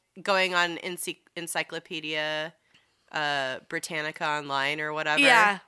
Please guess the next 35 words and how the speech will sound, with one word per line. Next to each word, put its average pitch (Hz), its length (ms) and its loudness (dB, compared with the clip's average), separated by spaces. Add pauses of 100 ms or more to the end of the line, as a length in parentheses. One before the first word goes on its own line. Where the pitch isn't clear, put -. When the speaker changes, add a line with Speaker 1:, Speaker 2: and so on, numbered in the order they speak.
(300)
Speaker 1:
Like, - 160 -4
having 165 340 4
the 160 80 -2
C 160 240 -6
D 151 160 -2
rom 151 160 6
Speaker 2:
Yeah, 427 60 10
Speaker 1:
for 480 260 12
that, 294 220 8
I - 100 4
don't - 80 8
Speaker 2:
yeah, 370 140 10
Speaker 1:
know. 330 40 8 (440)
Speaker 2:
yeah. 262 60 8
Okay, 254 260 6
I 220 60 6
remember 202 320 -4
that. 185 360 -4
That's 208 220 -4
fun. 180 340 -2 (680)
Uh, 240 760 8
Speaker 1:
Um, 143 80 -2
Speaker 2:
well, 330 300 4
Speaker 1:
anyway. 165 340 2
Speaker 2:
the, 311 380 4 (180)
th-, 208 140 -16 (100)
I 277 120 2
think 302 280 -2
the 247 140 -2
last 226 400 6
thing 262 220 2
that 233 120 6
was 226 200 0
really 208 320 2
smart, 196 520 2